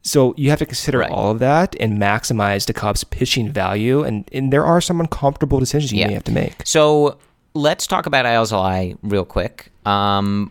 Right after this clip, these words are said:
Speaker 1: Yeah.
Speaker 2: w-, obviously, first inning was great, what you wanna see.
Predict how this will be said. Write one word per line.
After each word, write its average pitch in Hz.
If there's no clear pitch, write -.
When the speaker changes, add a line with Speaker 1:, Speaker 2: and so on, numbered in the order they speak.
Speaker 1:
Yeah. 92
Speaker 2:
w-, 110
obviously, 123
first -
inning 113
was 92
great, 110
what 101
you 101
wanna 92
see. 143